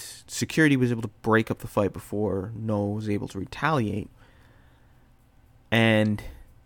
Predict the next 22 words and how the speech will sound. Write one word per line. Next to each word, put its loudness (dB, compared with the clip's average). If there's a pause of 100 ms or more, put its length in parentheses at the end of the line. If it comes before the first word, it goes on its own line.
(760)
this 2
fight 2
at 2
the 2
end 2
of -2
the -2
race, -2
as -6
much 0
as -2
I'm 0
not -2
one 0
for, -2
big 2
one -2
for -6 (600)
fights 0
in -2
nascar, -2
this, 2